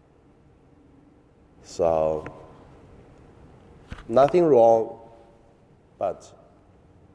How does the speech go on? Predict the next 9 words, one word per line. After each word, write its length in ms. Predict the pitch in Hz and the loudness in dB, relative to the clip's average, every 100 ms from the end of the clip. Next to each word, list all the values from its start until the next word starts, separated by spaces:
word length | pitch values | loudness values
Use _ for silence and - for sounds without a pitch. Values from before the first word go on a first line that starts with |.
| _ _ _ | _ _ _
it 160 | 98 85 | -20 -16
can 220 | - 123 | -10 -10
be 140 | 120 90 | -10 -8
very 260 | 95 98 | -8 -6
dangerous 640 | 92 98 98 - 82 76 87 | -6 -6 -6 -8 -10 -10 -12
in 180 | 87 | -12
a 60 | 85 | -12
few 260 | - 95 90 | -12 -10 -4
days. 640 | 107 123 78 - - | -2 -2 -6 -14 -20